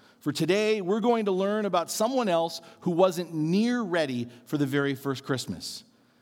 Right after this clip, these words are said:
And this special someone that we all know and love, especially at Christmas time, was completely unprepared for what would make angels sing, what would make shepherds come and see, what would make kings from afar bow and worship.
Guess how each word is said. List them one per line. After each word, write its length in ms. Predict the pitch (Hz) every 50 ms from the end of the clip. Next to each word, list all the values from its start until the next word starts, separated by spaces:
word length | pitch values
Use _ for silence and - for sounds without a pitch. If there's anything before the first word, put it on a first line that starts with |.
| _ _ -
And 160 | 151 160 196
this 80 | 208
special 320 | 208 - 233 226 - - 190
someone 420 | - - 220 208 202 202 202 190
that 100 | 190 -
we 140 | 170 165 165
all 300 | 170 180 190 190 196 190
know 360 | 170 160 170 175 185 196 185
and 100 | 170 165
love, 420 | 160 160 165 170 170 170 165 151 - - - - - _ - - -
especially 460 | - 123 - - 208 202 - - 147
at 80 | 120 -
Christmas 300 | - 160 - - 117 -
time, 360 | - 123 101 98 104 110 117 - - - - - - _ -
was 160 | 170 175 175
completely 580 | - 190 175 - - 214 262 277 262 220 220
unprepared 760 | 214 202 202 - - 160 - - 185 180 165 147 127 117 113 -
for 100 | - 147
what 220 | 143 156 165 170
would 100 | 170 160
make 220 | 160 151 147 - -
angels 420 | 185 202 226 240 214 220 220 -
sing, 440 | - - 165 123 107 90 80 82 - - - - _ _ _ _ _ _ _ _ -
what 100 | 156 180
would 120 | 185 180
make 160 | 190 196 180 -
shepherds 480 | - - 220 202 - 156 135 107 -
come 220 | - - 180 170 151
and 100 | 143 -
see, 380 | - - 180 156 131 117 110 - - -
what 140 | 156 180
would 100 | 190 190
make 200 | 180 185 175 180
kings 480 | - - 214 226 226 208 180 156 143 123
from 180 | - 156 151 147
afar 400 | 135 - - 175 170 160 147 135
bow 460 | 117 131 120 127 135 143 151 147 151
and 180 | 143 143 139
worship. 420 | 131 135 135 123 - - 101 87